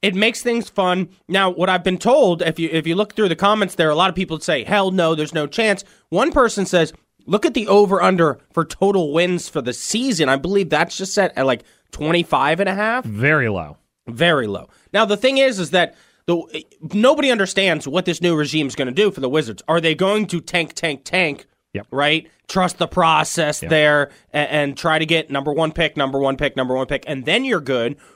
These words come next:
Speaker 1: Or are they gonna say, "Hey, we've got Jordan Poole, Kyle Kuzma, a, a couple young pieces we like, like Deni Avdija and Corey Kispert. Why don't we try to win games?" A-, and so, and the fan base doesn't really know which way to take it, because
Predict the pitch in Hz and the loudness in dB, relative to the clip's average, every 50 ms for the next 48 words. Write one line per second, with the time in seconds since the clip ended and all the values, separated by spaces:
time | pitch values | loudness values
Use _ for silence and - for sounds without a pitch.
0 | _ - - 214 262 302 262 285 254 226 208 196 185 - - 214 208 190 175 180 | _ -2 2 2 4 4 4 2 0 2 0 -2 -2 -2 -2 -2 -2 -2 0 0
1 | 208 214 190 143 - _ _ _ _ _ - 139 202 202 - 233 214 165 185 190 | 2 0 0 -2 -4 _ _ _ _ _ -4 -2 -2 2 2 0 2 2 2 2
2 | 185 180 175 147 - 180 175 175 165 156 - - 135 117 107 110 - - 208 226 | 2 2 0 0 0 0 2 2 2 0 0 0 0 0 0 -2 -2 -2 0 2
3 | 233 226 202 190 185 208 202 202 190 180 - - - _ _ - 127 - - 151 | 2 2 0 0 0 2 4 4 4 2 0 -4 -20 _ _ -6 -6 -4 -4 -4
4 | - - 185 165 - 170 165 156 147 147 147 - 180 175 165 - 165 135 147 143 | -2 -2 -2 0 0 -2 -2 -2 -2 -2 -4 -4 -6 -6 -6 -6 -8 -6 -4 -4
5 | 135 143 160 170 170 160 - 131 127 - 135 131 131 131 139 139 143 135 135 139 | -2 0 0 0 0 0 -2 -4 -2 -2 -4 -2 0 0 0 0 0 0 0 0
6 | 135 127 - - 139 131 127 - 196 208 208 214 202 196 - - _ _ _ _ | 0 0 0 0 -2 0 2 0 0 0 2 0 -2 -2 -2 -16 _ _ _ _
7 | _ _ _ - 165 233 311 330 311 - 254 262 226 196 185 196 185 180 160 113 | _ _ _ 0 0 2 2 2 0 2 2 4 4 4 2 2 2 0 -2 -2
8 | 120 110 - - _ - - _ _ _ _ _ _ - 156 156 - 175 175 165 | -4 -6 -6 -12 _ -20 -20 _ _ _ _ _ _ -4 -4 -2 0 -2 -2 -2
9 | - - 196 175 147 - - _ _ _ - - 190 175 190 - - 254 330 339 | 0 2 2 2 2 0 -6 _ _ _ -4 -4 -2 -2 -2 0 2 2 2 2
10 | 320 269 247 180 160 214 226 226 233 208 214 220 214 202 202 214 214 214 208 208 | 2 0 -2 -2 0 0 0 2 0 0 0 2 2 2 2 2 4 4 4 4
11 | 202 - - _ _ - - 202 196 - 226 208 185 160 156 - 269 302 - - | 2 -4 -14 _ _ -4 -4 -4 -2 0 -2 0 0 -2 0 0 0 0 0 -4
12 | 190 160 185 180 - 196 185 165 - | -4 -2 -2 0 0 0 0 0 -4